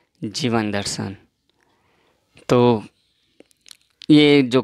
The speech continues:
कर्ण का जीवन दर्शन है, यह खंड काव्य कौन से काव्य से लिया गया है? तो रश्मिरथी से लिया गया। अब हमें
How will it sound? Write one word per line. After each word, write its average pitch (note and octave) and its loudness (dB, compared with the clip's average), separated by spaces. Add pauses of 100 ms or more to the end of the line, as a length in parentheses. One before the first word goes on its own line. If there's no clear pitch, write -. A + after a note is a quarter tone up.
(120)
कर्ण C3+ 2
का C#3+ 0
जीवन C3 -2
दर्शन B2 -2
है, G2 -12 (680)
यह C3+ 2
खंड C3 -4
काव्य C3 -2 (680)
कौन B2+ -2
से D#3+ -4
काव्य C#3+ 2
से D3 -6
लिया C3 -2
गया B2+ -2
है? B2+ -8 (600)
तो C#3+ 0 (480)
रश्मिरथी A#2+ -2
से A2+ -10
लिया G#2+ -8
गया। G#2 -14 (440)
अब E3 -2
हमें B2 -6